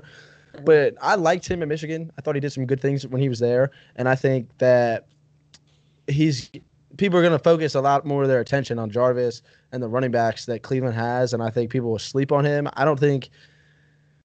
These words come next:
Speaker 2: this week, I think he'll, he'll, he'll perform and he'll have a good week 'cause they're gonna need a second guy to be able to score. I think that,
Speaker 1: Mm-hmm.
Speaker 2: that, that this game's gonna be one of those shootout games.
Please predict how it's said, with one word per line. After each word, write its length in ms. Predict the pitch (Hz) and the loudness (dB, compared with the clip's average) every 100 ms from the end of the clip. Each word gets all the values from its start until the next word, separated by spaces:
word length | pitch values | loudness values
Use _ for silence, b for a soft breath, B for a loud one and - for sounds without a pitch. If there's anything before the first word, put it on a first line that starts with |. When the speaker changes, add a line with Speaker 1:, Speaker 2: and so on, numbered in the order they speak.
| _ 135 | _ 0
Speaker 2:
this 180 | 226 | 0
week, 160 | 240 220 | 2 2
I 100 | 170 | 4
think 120 | 185 | 4
he'll, 180 | 175 147 | 2 2
he'll, 260 | 143 156 139 | 2 0 0
he'll 140 | 160 156 | 0 0
perform 440 | 147 - 143 131 | -2 -2 -2 0
and 100 | 127 | 0
he'll 80 | 135 | 2
have 120 | 131 | 2
a 40 | |
good 120 | 127 117 | 0 -2
week 260 | 131 120 | -2 -2
'cause 120 | - | -4
they're 160 | 117 131 | -2 0
gonna 220 | 139 127 | 0 -2
need 320 | 120 131 127 | -2 -2 -2
a 80 | 113 | -4
second 320 | - 131 117 | -2 -4 -2
guy 240 | 107 117 113 | -2 0 0
to 60 | 110 | 0
be 60 | |
able 160 | 113 101 | -2 -4
to 60 | |
score. 360 | - - 113 101 | -12 -6 -4 -4
I 80 | 107 | -6
think 220 | 117 131 | -2 -4
that, 160 | 117 117 | -2 -6
Speaker 1:
Mm-hmm. 120 | 123 | -6
Speaker 2:
that, 360 | 120 117 110 101 _ | -6 -6 -6 -10 _
that 160 | - 104 | -8 -2
this 120 | - | 0
game's 240 | - 139 113 | 2 2 2
gonna 160 | 139 | 0
be 200 | 131 127 | 2 0
one 180 | 117 131 | 0 0
of 60 | 123 | 2
those 140 | 120 | 0
shootout 440 | 117 135 131 139 | 0 2 4 2
games. 420 | 139 143 147 151 | 0 0 -2 -4